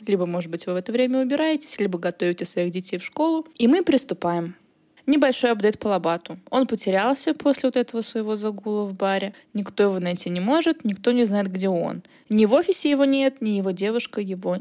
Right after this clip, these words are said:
не видела. Судя по всему, всё не очень хорошо завершилось в баре. Девушка вечером пришла к Леонидасу и рассказала то, что Лобату выпил. И Леонидас, конечно же, отреагировал как настоящий Леонидас, мол, я так и знал, он себя не умеет контролировать, и т.д. и т.п.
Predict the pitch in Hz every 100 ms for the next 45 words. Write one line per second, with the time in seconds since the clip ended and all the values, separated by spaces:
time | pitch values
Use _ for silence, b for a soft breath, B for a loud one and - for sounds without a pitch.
0 | - 190 190 185 180 175 190 196 - 220
1 | 202 190 190 - 202 226 226 - - 202
2 | 214 208 185 - 180 180 185 185 185 190
3 | 190 185 196 269 349 349 - 214 214 202
4 | - 180 185 190 - 185 185 - - 185
5 | - - 185 185 185 180 180 - 175 185
6 | - 185 180 233 269 247 - 185 - 180
7 | 175 196 196 185 170 165 - 196 _ -
8 | 196 220 302 302 254 233 - 202 196 196
9 | - 185 180 170 - 175 175 180 180 180
10 | 160 - 175 175 175 180 - 185 226 349
11 | 392 339 320 302 - 185 185 185 175 170
12 | 190 196 302 339 277 - 175 175 175 180
13 | 180 - 180 180 190 269 285 254 247 190
14 | 180 170 190 196 185 - 180 - 170